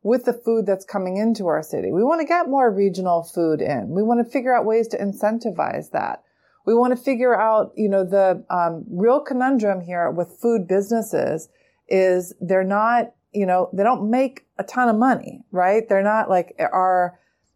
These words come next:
Economic Development Corporation is, like, wants to support food, but food businesses really are kind of like a small business. So just trying to, and a restaurant sector, all of this is food policy. So we've just got this, you know,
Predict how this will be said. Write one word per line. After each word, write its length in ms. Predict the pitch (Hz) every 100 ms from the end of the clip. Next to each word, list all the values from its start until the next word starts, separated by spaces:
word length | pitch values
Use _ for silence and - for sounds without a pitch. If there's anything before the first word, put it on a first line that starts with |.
| _
Economic 420 | 196 208 233 226 202
Development 360 | 190 214 180
Corporation 840 | - 202 196 180 170 175 170 165 165 -
is, 440 | 180 170 170 - -
like, 220 | 175 165
wants 220 | 175 220 214
to 80 |
support 480 | 208 170 - 185 -
food, 540 | - 285 254 165 170 170 _ _ _
but 600 | 214 208 196 190 190 -
food 240 | - 269 214
businesses 560 | 254 269 269 226 196
really 260 | 220 294 285
are 80 | 233
kind 240 | 233 240
of 60 | 233
like 140 | 208
a 60 | -
small 420 | - 170 190 220
business. 640 | 214 226 214 220 220 214 -
So 300 | 214 208 208 _ -
just 200 | 440 -
trying 260 | 440 440 -
to, 180 | 277
and 180 | 180 135 -
a 140 | 135
restaurant 640 | - 165 233 - 226 214 -
sector, 340 | 220 214 214 -
all 280 | - 339 294
of 80 |
this 200 | 214 208
is 140 | 190 -
food 280 | 202 202 -
policy. 640 | - - 190 - - - _ _
So 140 | - 208
we've 340 | 240 294 302
just 300 | 240 220 -
got 360 | 175 160 165 -
this, 440 | 175 165 - -
you 120 | - 160
know, 220 | 156